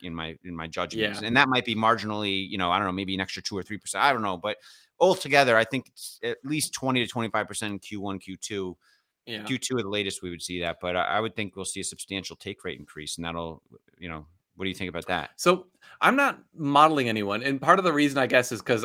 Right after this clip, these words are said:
Speaker 2: I was assuming a take rate i-, increase in years past, and it just, it's <laughs> like the opposite happened. So I'm a little bit,
Speaker 1: Yeah.
Speaker 2: like, scarred mentally from being a little bit too optimistic about that.
Speaker 1: <laughs> Yeah.
Speaker 2: Um,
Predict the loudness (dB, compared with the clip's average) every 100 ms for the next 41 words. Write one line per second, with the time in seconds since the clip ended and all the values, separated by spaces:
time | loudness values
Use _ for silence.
0 | 4 6 6 2 0 -2 -2 0 -2 0
1 | 0 2 0 0 -6 -6 -4 -2 0 0
2 | -2 -8 -8 -6 -4 0 0 2 4 6
3 | 4 0 -4 -6 -10 -6 -6 -6 0 0
4 | 4 6 6 6 0 4 4 2 0 0
5 | 0 -2 -2 0 0 0 0 4 6 4
6 | 2 0 0 -4 -2 -4 -6 -8 -8 -8
7 | -8 -8 -8 -6 0 0 0 -6 -4 -4
8 | -4 -4 -2 -4 -4 -16 -20 -16 -2 0
9 | 2 6 6 6 0